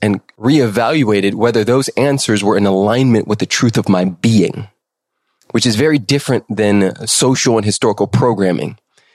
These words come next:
I tell this story, uh, in our workshops that my wife and I do about how I almost broke up with her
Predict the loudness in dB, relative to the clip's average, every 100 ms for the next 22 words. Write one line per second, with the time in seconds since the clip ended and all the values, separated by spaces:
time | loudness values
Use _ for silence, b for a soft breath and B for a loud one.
0 | _ -6 -2 0 0 -2 0 0 2 0
1 | 0 0 0 0 0 0 0 2 0 0
2 | -2 -2 -4 -2 0 0 0 0 -2 0
3 | 0 -2 -2 B B -2 0 0 -2 -2
4 | -2 -2 -2 0 0 -2 -2 -2 0 -2
5 | -2 -4 -4 -6